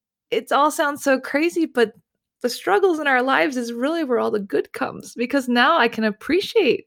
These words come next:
I mean, I have a two-bedroom apartment in Paris with a view of the Eiffel Tower and in my favorite part of the city. I mean,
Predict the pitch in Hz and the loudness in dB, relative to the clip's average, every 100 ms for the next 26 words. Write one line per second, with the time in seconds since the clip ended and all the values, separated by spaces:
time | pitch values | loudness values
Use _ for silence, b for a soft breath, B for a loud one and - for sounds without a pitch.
0 | - 208 220 220 214 214 208 - 302 311 | -4 0 2 2 2 0 -2 -4 -2 0
1 | 247 233 214 - 220 202 185 196 208 226 | 0 0 0 0 0 0 -2 -4 0 2
2 | 277 285 226 220 202 226 240 220 233 247 | 2 0 0 0 0 2 4 6 6 4
3 | 247 240 - 233 330 262 185 180 202 208 | 0 -4 0 2 6 6 6 4 2 0
4 | B B B 208 233 220 233 254 247 - | B B B 2 2 4 4 6 4 2
5 | 233 254 240 240 370 330 - 208 | 2 2 2 -2 -2 -2 -2 -2